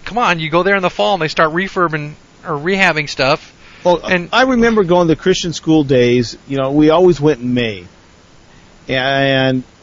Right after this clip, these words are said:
Speaker 2: I'd be disappointed 'cause every year a different big attraction usually was closed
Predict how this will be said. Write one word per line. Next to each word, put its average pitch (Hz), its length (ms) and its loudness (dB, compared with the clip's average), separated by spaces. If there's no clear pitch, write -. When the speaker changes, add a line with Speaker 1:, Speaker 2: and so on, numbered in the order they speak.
Speaker 2:
I'd 160 160 0
be 170 100 4
disappointed 165 580 2
'cause 147 120 -8
every 175 240 0
year 165 400 4
a 131 80 0
different 151 400 -2
big 156 200 2
attraction 135 800 -2
usually 131 380 -2
was 113 160 -8
closed 170 460 2